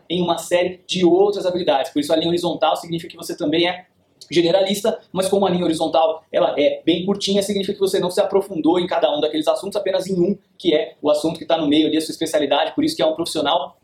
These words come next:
T. Numa discussão com um grande amigo meu, o Matheus Haddad, que é fundador da WebGo, uma empresa que tem filiais aqui em São Paulo e em Poços de Caldas, conversando sobre esse assunto de especialistas generalistas, de equipes cross-funcionais, multifuncionais,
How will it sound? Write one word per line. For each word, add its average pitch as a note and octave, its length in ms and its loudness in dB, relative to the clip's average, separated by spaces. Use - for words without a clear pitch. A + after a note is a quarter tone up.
T. - 320 -2
Numa G#3+ 160 2
discussão G#3+ 320 0
com G#3 80 2
um E3+ 60 2
grande G3+ 260 2
amigo F3 180 2
meu, D#3+ 200 2
o D#3+ 60 2
Matheus D3+ 320 0
Haddad, C#3 500 0
que D3+ 100 -2
é D3 140 4
fundador D#3+ 340 2
da A#2+ 80 4
WebGo, D3+ 420 4
uma C#3+ 100 0
empresa D#3+ 220 -2
que - 60 -8
tem D3+ 100 -2
filiais D3 340 2
aqui D#3+ 180 -4
em D#3 60 0
São D3+ 220 -2
Paulo D3 340 2
e C#3 220 2
em C#3 40 -2
Poços - 260 0
de C3+ 100 -12
Caldas, - 460 0
conversando A3+ 420 2
sobre B3+ 160 0
esse - 80 2
assunto G3 300 -2
de E3+ 60 -6
especialistas E3+ 580 0
generalistas, D3 800 0
de C#3+ 60 -2
equipes F3+ 280 -6
cross-funcionais, D#3+ 800 0
multifuncionais, D#3+ 920 -4